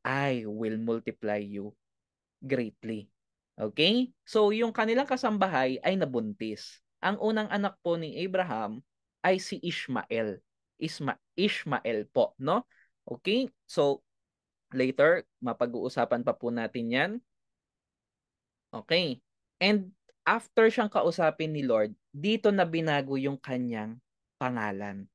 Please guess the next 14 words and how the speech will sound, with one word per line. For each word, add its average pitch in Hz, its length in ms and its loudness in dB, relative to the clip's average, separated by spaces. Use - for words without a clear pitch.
From 147 320 4
Abram, 170 720 2
naging 160 480 -4
Abraham, 107 720 -4
the 151 240 2
father 143 720 4
of 143 240 0
many 131 560 0
nations. 117 800 -2
Also, 202 640 6
si - 240 -12
Sarah, 202 640 4
si 156 160 -8
Sarai, 185 560 2